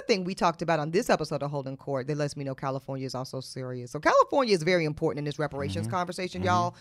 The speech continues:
Speaker 1: We need to really look, look and pay attention to all aspects of how they're conducting business. They returned that beautiful oceanfront property to the Bruce family
Speaker 2: Mm-hmm.
Speaker 1: just recently. They also, Dustin,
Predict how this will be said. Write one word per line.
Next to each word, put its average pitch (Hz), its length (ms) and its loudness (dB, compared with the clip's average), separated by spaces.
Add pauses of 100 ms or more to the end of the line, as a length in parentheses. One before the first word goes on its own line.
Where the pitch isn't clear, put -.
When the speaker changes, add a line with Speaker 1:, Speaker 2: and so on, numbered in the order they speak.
(180)
Speaker 1:
We 185 80 -4
need 190 60 0
to 165 80 -2
really 170 240 0
look, 160 160 0
look 180 200 0
and 165 140 0
pay 175 140 0
attention 160 360 -4
to 151 80 0
all 165 220 6
aspects 151 400 0
of 147 80 -6
how 156 80 0
they're 143 140 -2
conducting 143 420 -6
business. 131 380 -8 (240)
They 156 100 2
returned 202 560 2
that 156 220 2
beautiful 190 380 -2
oceanfront 175 440 0
property 170 380 0
to 156 100 -8
the 139 100 -6
Bruce 165 300 -4
family 175 380 2
Speaker 2:
Mm-hmm. 123 60 -2
Speaker 1:
just 175 200 -2
recently. 190 540 -4 (320)
They 220 240 6
also, 240 440 6
Dustin, 165 580 0